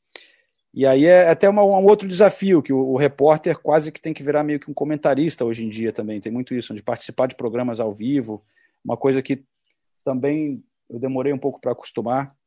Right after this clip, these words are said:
mas eu tô com saudade de ir pra rua e, e, e, e filmar. Eu gosto de filmar e falar com as pessoas, e, enfim. Mas é o que é. Por enquanto, tô um pouco preso aqui.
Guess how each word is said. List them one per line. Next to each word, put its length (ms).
mas 180
eu 40
tô 140
com 60
saudade 500
de 100
ir 40
pra 180
rua 520
e, 60
e, 720
e, 300
e 20
filmar. 420
Eu 80
gosto 240
de 80
filmar 460
e 40
falar 220
com 80
as 80
pessoas, 680
e, 240
enfim. 300
Mas 180
é 60
o 80
que 180
é. 180
Por 100
enquanto, 380
tô 80
um 60
pouco 580
preso 280
aqui. 300